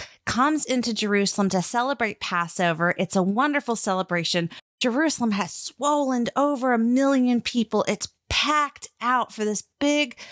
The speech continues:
celebration, remembering God redeeming Israel from Egypt. This is all about the Exodus, is what Passover is meant to represent. So,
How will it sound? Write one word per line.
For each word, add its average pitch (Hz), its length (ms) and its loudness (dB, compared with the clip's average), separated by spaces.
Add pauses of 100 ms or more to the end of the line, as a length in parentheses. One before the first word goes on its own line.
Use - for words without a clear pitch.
(240)
celebration, 233 1160 0 (420)
remembering 214 1200 2 (600)
God 220 460 0 (360)
redeeming 220 960 2
Israel 180 720 0 (240)
from 214 300 -4
Egypt. 247 520 -4
This 208 180 0
is 214 180 -4
all 254 240 0
about 233 300 -2
the - 120 -20
Exodus, 214 720 -4
is 185 280 -2
what 277 340 -2 (380)
Passover 208 600 -2
is 180 160 -2
meant 185 280 2
to 180 100 -4
represent. 165 720 0 (640)
So, 220 600 2